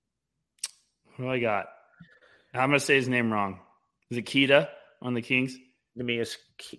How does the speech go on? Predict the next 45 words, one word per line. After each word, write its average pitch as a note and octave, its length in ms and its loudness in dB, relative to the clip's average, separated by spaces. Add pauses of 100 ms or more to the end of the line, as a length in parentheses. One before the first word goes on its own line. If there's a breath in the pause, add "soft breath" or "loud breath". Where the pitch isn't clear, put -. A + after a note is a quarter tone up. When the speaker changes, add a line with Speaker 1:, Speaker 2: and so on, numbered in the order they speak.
Speaker 1:
Neemias. C#3 460 4
I A#2 40 4
Speaker 2:
Queta? C3+ 100 8
Speaker 1:
wanted C3 160 6
to B2+ 60 0
say B2 140 -2
Neemias. A2+ 540 -4
Queta. G#2+ 380 -2
Speaker 2:
Ke-, - 200 -10
Ke-, - 60 -20
Queta? A#2 320 -2
Queta? A2 220 -8
Speaker 1:
Look, - 180 -20
Speaker 2:
Queta? G#2+ 340 -2
Speaker 1:
he B2+ 80 -6
looked C#3 200 -2
good. B2+ 240 2
Speaker 2:
Queta, G#2 160 0
I F#2 120 -4
think. - 260 -16 (100)
Yeah. - 140 -8 (380)
Yeah, A#2+ 160 8
Speaker 1:
He C3 60 2
looked D3+ 140 8
Speaker 2:
no, - 40 6
Speaker 1:
good. C3 280 4
Speaker 2:
he, C3 260 0
he, B2 140 -4
he, - 100 -2
he D3 60 8
was C#3 160 6
awesome B2 320 6
at A2 80 -2
Utah G#2+ 260 0
State. G2 480 0 (400 loud breath)
Um, F#2+ 140 4
Speaker 1:
I, A#2 260 4
yeah. A#2 300 4 (220)
Speaker 2:
the, B2+ 160 6
Speaker 1:
It C3+ 60 4
Speaker 2:
the C#3+ 60 8
Speaker 1:
was C#3+ 80 4
Speaker 2:
fact A#2 260 6
Speaker 1:
just - 20 -
Speaker 2:
that - 120 -8